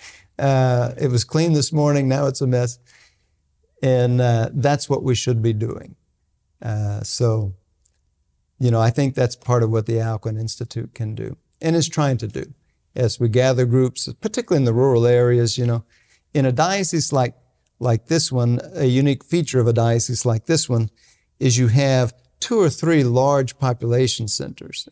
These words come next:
And for us, really just one big population center. But then you have everything else is very small, cities and towns, you know, little, uh, places.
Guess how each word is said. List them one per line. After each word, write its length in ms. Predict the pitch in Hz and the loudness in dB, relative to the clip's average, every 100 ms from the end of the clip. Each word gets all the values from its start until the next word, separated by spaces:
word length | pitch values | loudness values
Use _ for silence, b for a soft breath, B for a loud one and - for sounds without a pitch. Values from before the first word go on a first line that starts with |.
| - | -6
And 200 | 123 117 | -2 0
for 160 | - 139 | 0 0
us, 280 | 165 131 135 | 2 0 2
really 220 | 143 120 | 2 2
just 300 | 110 113 - | 0 -2 -2
one 340 | 113 143 113 | -2 0 0
big 360 | 101 139 120 104 | 0 0 0 -4
population 640 | 110 104 110 104 - 110 | -6 -4 -4 -4 -6 -6
center. 340 | - 110 110 - _ _ _ _ _ _ _ _ _ _ _ - _ | -4 -6 -8 -12 _ _ _ _ _ _ _ _ _ _ _ -20 _
But 200 | 143 139 | -2 0
then 180 | 202 226 | 0 0
you 160 | 196 147 | 2 2
have 440 | 143 135 120 110 - _ _ _ | 4 2 2 -2 -8 _ _ _
everything 480 | 180 196 175 143 143 | -2 2 2 2 2
else 260 | 208 180 131 | 0 -2 -2
is 140 | 117 | -2
very 280 | 135 208 139 | -2 -2 -2
small, 640 | - 220 240 127 98 107 - | -2 -4 -2 -2 -4 -6 -10
cities 600 | - - 175 156 151 143 | -8 -2 2 4 2 2
and 140 | 131 120 | 0 -2
towns, 500 | 131 135 131 127 - | 0 0 0 -2 -2
you 80 | 131 | -2
know, 300 | 127 123 123 _ _ | -2 -4 -8 _ _
little, 360 | - 131 123 - - | -6 -2 0 -2 -8
uh, 200 | 123 110 104 | -6 -6 -4
places. 480 | 165 165 - 104 | -4 -2 -2 -6